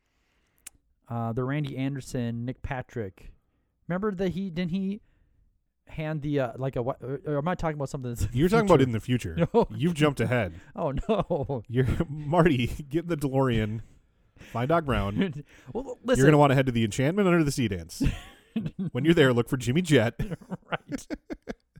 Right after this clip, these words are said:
Speaker 2: No, he is, there was no storyline explanation. Jimmy Jett was, like,
Speaker 1: Okay.
Speaker 2: the least involved in storylines as, uh, the, of any of the refs that we've seen.
Speaker 1: Mm-hmm.
Speaker 2: He was literally just a bland ref, uh, one of the more competent ones.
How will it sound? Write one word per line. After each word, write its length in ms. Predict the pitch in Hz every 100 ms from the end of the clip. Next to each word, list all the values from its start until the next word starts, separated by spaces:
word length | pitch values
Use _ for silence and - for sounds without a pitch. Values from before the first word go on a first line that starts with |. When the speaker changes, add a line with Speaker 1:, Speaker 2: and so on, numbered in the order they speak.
| - - - _ _ - 127
Speaker 2:
No, 200 | 147 185
he 200 | - 196
is, 300 | 233 180 143
there 120 | 165
was 140 | 196 185
no 120 | 240
storyline 460 | - 196 135 104
explanation. 560 | 98 - 104 92 - 98
Jimmy 240 | 131 208
Jett 280 | 214 151 160
was, 200 | 120 104
like, 300 | 110 104 92
Speaker 1:
Okay. 200 | 98 95 98
Speaker 2:
the 160 | 117 147
least 460 | 135 123 151 147 135
involved 420 | 113 110 104 101
in 80 | 98
storylines 880 | - 107 101 95 92 87 87 - -
as, 240 | 120 104 107
uh, 200 | 120 107 101
the, 100 | 107
of 240 | 98 104 104
any 200 | 110 104
of 100 | 98
the 60 |
refs 280 | 95 95 -
that 80 | 98
we've 180 | 101 95
seen. 360 | 113 104 98 - -
Speaker 1:
Mm-hmm. 180 | 151 135
Speaker 2:
He 140 | 127
was 160 | 120 113
literally 400 | 135 170 143 123
just 180 | 113 117
a 80 |
bland 420 | 101 104 107 120 107
ref, 300 | 101 101 - _ _ -
uh, 80 | 123
one 160 | 127
of 60 | 403
the 60 | 214
more 160 | 117
competent 480 | - 147 190 - 90
ones. 480 | 90 90 98 -